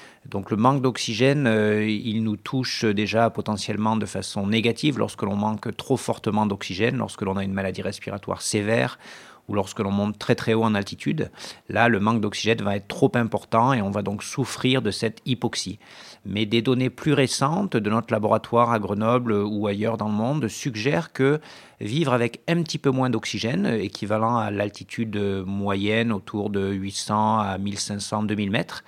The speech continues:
euh, ce manque d'oxygène-là, qui est, euh, à la fois relativement modéré, mais quand même significatif pour l'organisme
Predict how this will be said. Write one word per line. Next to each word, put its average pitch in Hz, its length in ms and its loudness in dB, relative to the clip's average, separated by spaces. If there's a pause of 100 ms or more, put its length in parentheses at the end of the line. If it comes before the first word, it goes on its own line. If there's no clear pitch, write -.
(460)
euh, 104 140 -4
ce - 240 -4
manque 151 280 4
d'oxygène-là, 131 880 2
qui 110 320 2
est, - 20 6
euh, 107 300 2 (200)
à 113 80 -2
la 113 120 2
fois 117 280 4
relativement 110 640 0
modéré, 127 480 4
mais 143 140 2
quand 120 120 0
même 170 180 0
significatif 135 640 -4
pour 120 160 2
l'organisme 113 640 0